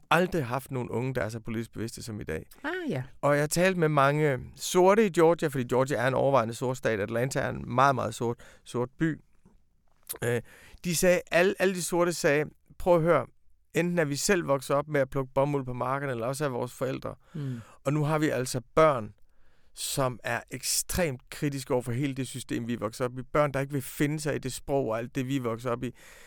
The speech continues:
Speaker 1: Vores børn skal nok redde os." Altså, de har så meget tillid
Speaker 2: Ja.
Speaker 1: til den her. Og den der woke-generation, som folk er meget kritiske over for hjemme,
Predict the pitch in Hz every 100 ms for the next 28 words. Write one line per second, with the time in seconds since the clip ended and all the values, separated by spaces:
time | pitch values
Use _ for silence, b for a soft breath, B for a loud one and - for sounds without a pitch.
0 | B B B 123 123 - 156 147 120 113
1 | 120 101 110 107 - 110 127 - 139 131
2 | - 240 185 127 - 135 127 147 131 135
3 | 131 120 - 131 127 170 170 143 160 185
4 | - 165 131 135 156 139 139 127 - 156
5 | 139 127 131 165 160 165 143 147 127 131
6 | 131 135